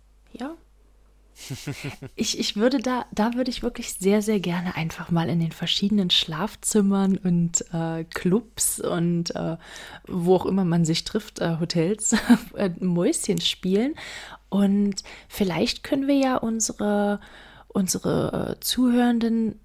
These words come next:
Speaker 1: animieren, einfach mal zu schreiben, ähm, was ihr da so für Erfahrungen habt, ob, ähm,
Speaker 2: Absolut,
Speaker 1: wie, wie so
Speaker 2: ja.
Speaker 1: eine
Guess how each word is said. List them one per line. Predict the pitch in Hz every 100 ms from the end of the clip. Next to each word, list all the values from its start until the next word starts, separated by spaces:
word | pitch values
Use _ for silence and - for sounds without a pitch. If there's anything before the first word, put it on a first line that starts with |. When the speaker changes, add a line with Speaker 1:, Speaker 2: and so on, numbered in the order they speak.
| - - -
Speaker 1:
animieren, | 202 208 214 196 202 254 285 277
einfach | 240 254 294 -
mal | 247 247
zu | -
schreiben, | 226 - - 175 170 226 240 240 240 - -
ähm, | - - 214 220 214 - _
was | - - 190 214 247 190 214 -
ihr | 214
da | 202 185
so | 175
für | - -
Erfahrungen | 170 - 170 165 165 160 160 170
habt, | 175 170 - - -
ob, | 196 - - - - - - -
ähm, | 196 196 -
Speaker 2:
Absolut, |
Speaker 1:
wie, | 160 151 190
wie | 220
so | 208
Speaker 2:
ja. |
Speaker 1:
eine | 220 220 214